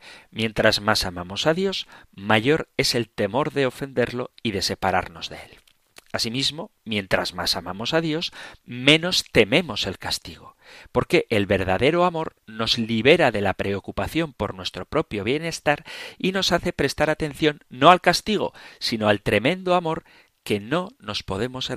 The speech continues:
dar el lujo de perder. El amor humilde, que indudablemente nos une a Dios, también nos hace tener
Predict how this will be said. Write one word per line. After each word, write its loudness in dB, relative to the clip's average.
dar -2
el -4
lujo -8
de -6
perder. -8
El 6
amor 2
humilde, 0
que 0
indudablemente 0
nos -6
une -2
a 2
Dios, -4
también 6
nos 0
hace -2
tener -2